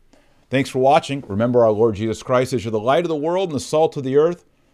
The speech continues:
So go out there and be salty. God bless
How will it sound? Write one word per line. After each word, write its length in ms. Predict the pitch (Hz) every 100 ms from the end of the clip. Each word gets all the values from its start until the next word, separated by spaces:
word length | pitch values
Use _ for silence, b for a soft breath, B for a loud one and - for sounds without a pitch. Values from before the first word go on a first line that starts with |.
| _
So 200 | _ 64
go 260 | 69 101 113
out 240 | 107 104
there 380 | 107 101 101 104
and 260 | 69 69 69
be 500 | 98 98 101 101 101
salty. 1500 | - - 98 101 90 90 92 90 90 90 87 85 80 78 76
God 320 | - 85 85 71
bless 580 | 80 85 82 - -